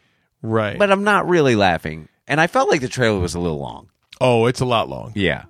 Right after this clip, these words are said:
Speaker 1: Yeah, it's probably, mm, a
Speaker 2: Like,
Speaker 1: good thirty seconds
Speaker 2: I, it's exactly
Speaker 1: too
Speaker 2: what I
Speaker 1: long.
Speaker 2: was gonna say.
Speaker 1: Maybe forty-five.
Speaker 2: Right.
Speaker 1: 'Cause again, it's that thing of we're just doing the same thing. We're not giving us anything really new.
Speaker 2: Right.
Speaker 1: And we're really trying to sh-,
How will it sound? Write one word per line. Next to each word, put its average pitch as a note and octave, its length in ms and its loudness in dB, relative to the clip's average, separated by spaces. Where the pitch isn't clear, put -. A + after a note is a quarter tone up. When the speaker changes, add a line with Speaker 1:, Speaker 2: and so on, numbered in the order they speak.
Speaker 1:
Yeah, C3 540 0
it's A2 240 -12
probably, B2+ 340 0
mm, A#2 380 -16
a G2+ 60 -12
Speaker 2:
Like, A#2+ 80 -8
Speaker 1:
good C3 220 0
thirty C3 280 -2
seconds A2+ 440 -8
Speaker 2:
I, F#2+ 180 2
it's F#2+ 260 -4
exactly G2+ 400 0
Speaker 1:
too G#2 40 2
Speaker 2:
what G2 80 2
I F2+ 80 2
Speaker 1:
long. F2 80 -2
Speaker 2:
was D#2+ 140 -8
gonna D2+ 140 -4
say. - 40 -6
Speaker 1:
Maybe C#3 600 -2
forty-five. A2 640 -2
Speaker 2:
Right. F2+ 540 0
Speaker 1:
'Cause D3 140 0
again, C#3 180 0
it's B2 120 -6
that A#2+ 120 -2
thing B2+ 200 -4
of G#2+ 200 -10
we're G#2 140 -10
just F#2+ 220 -12
doing A#2+ 180 -2
the A2 80 -6
same C3+ 260 -2
thing. B2+ 360 0
We're G#2+ 140 -8
not G#2 180 -6
giving A#2 240 -6
us A#2+ 140 -4
anything C3+ 260 -8
really D3 200 -2
new. C#3+ 320 0
Speaker 2:
Right. A#2+ 560 -4
Speaker 1:
And A2+ 280 -4
we're A2 60 -6
really C#3 200 2
trying C#3+ 220 2
to B2 80 -2
sh-, - 180 -8